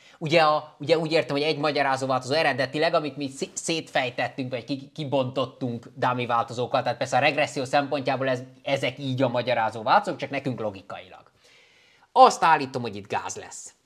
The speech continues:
Nem tudom teljesen, tökéletesen, pontosan elmondani, hogy miért, de azért megpróbálom illusztrálni. Ö, két módon is. Ugye az egyik az az, hogy azt,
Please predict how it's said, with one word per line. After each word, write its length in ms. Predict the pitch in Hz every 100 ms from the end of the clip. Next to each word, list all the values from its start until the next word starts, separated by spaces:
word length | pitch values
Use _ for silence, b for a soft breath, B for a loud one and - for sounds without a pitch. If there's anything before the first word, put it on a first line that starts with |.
| _ _ _ _ _ _ _ -
Nem 280 | 143 208 254
tudom 360 | 247 185 143
teljesen, 640 | 185 202 226 170 - 139 127
tökéletesen, 760 | 165 - 151 123 127 127 120 117
pontosan 420 | 139 131 127 123
elmondani, 520 | 127 127 120 120 117
hogy 160 | 117 110
miért, 480 | 117 123 180 196 b b b b
de 120 | 139
azért 220 | 131 135
megpróbálom 680 | 160 165 160 139 123 120 117
illusztrálni. 760 | 143 117 113 - 90 87 - 95 - _ _ -
Ö, 420 | 117 117 113 117
két 240 | 175 165
módon 320 | 143 117 101
is. 260 | 87 - _ _ b b b b
Ugye 140 | 131
az 80 | 131
egyik 280 | 190 214 190
az 120 | 151
az, 160 | 175 -
hogy 80 |
azt, 240 | 135 190